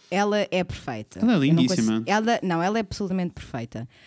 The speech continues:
Speaker 1: E depois, aquela série tem tudo a ver connosco, né? É tipo dating, romance, música.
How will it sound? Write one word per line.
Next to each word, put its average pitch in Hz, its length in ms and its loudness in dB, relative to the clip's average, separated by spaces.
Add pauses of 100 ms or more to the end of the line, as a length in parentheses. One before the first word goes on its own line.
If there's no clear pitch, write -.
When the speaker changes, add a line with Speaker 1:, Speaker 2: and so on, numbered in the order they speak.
(180)
Speaker 1:
E 269 120 -2
depois, 165 260 0
aquela 180 240 0
série 220 240 0
tem 247 160 0
tudo 254 160 0
a 254 100 4
ver 247 120 -2
connosco, 240 500 0
né? 139 260 -2
É 143 120 -2
tipo 147 260 -6
dating, 220 680 0
romance, 180 680 0
música. 196 880 0